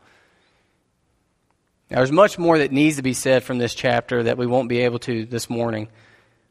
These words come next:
But I just want to offer you these four encouragements, these four encouragements that have been encouraging to me, remembering the mercy that's behind the fact that we get to minister to people.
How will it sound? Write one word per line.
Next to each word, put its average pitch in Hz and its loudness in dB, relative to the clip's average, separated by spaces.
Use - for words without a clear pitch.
But 131 2
I 135 8
just 147 2
want 165 6
to 151 2
offer 143 4
you 151 6
these 151 2
four 151 2
encouragements, 143 0
these 143 -4
four 160 0
encouragements 143 0
that 139 -2
have 131 -2
been 135 -2
encouraging 127 -2
to 120 -2
me, 120 -4
remembering 143 2
the 123 -2
mercy 135 2
that's 120 -2
behind 127 -2
the 120 -4
fact 123 -2
that - -10
we 131 -2
get 127 0
to 123 -10
minister 117 -4
to 98 -16
people. - -20